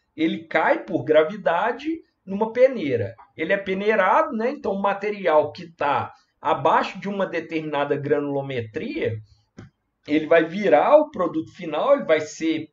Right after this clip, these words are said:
dosado, né, através de balanças e empacotados, e depois di-, di-, é, direcionado pro depósito. O material mais grosso, ou seja, que não foi moído adequadamente,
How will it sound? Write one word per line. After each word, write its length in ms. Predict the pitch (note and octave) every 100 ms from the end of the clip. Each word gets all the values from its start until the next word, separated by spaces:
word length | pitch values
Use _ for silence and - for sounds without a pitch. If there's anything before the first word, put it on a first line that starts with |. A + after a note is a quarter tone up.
| _
dosado, 840 | C3 F3 E3+ A#2+ B2 D#3+ C#4+ A3+
né, 280 | E3 G#3+ B3 A3 -
através 460 | A2 A2 C3 B2 B2
de 80 |
balanças 760 | A#2 C3+ B2+ A2+ C#3 B3+ A#3 D3
e 60 | C#3+
empacotados, 920 | C#3 C3+ B2 D#3+ D3 C#3 F3 D4+ - - _ _ _
e 80 | C#3+
depois 400 | C#3+ D#3+ D#3+ C#3
di-, 280 | B2+ D3 E3
di-, 260 | B2+ A2 -
é, 520 | B2+ B2 A#2+ A2+ G2+ - _ -
direcionado 720 | C#3 D#3 D3+ D#3+ C3+ C3 B2 -
pro 160 | D#3
depósito. 680 | D3 E3 - E3+ C4 D4+ - _ _ _ _
O 140 | B3+ D#4+
material 580 | D#4+ D#4 B3 A3+ G#3
mais 400 | G3 F#3+ C#3+ A2+
grosso, 440 | A2 F3 D4 D4+ G3
ou 80 | D#3+
seja, 420 | - C#3 B2 G#2+
que 120 | F3+
não 280 | E3+ F3 -
foi 380 | - - G#3 G3
moído 480 | F#3+ E3+ D#3+ E3 D3
adequadamente, 1200 | C#3 C3+ - B2+ B2+ G#2+ A2 C4+ D4+ - -